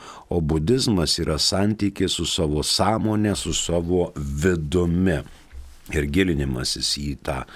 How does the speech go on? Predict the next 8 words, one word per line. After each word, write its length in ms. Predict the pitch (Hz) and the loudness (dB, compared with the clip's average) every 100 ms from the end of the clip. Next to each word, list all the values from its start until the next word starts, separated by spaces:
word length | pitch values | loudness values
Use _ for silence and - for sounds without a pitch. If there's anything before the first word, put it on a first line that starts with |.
| - - | -20 -12
visą 380 | 78 73 - 69 | -4 -2 -2 -2
reikalą. 580 | 71 65 - 58 - - - - - - | -2 -4 -8 -12 -14 -18 -18 -16 -14 -12
Tai 200 | - 87 | -4 -2
dabar 540 | 82 76 107 120 135 117 - - - - - - | 0 0 2 2 2 -2 -12 -20 -18 -16 -16 -16
čia 220 | - - 95 | -6 -2 -2
klausimas 800 | 101 101 107 - 104 101 95 | 2 2 0 0 2 2 2
buvo 360 | 78 92 90 92 | 0 0 2 0
toks: 420 | - 92 76 - | 0 0 0 -4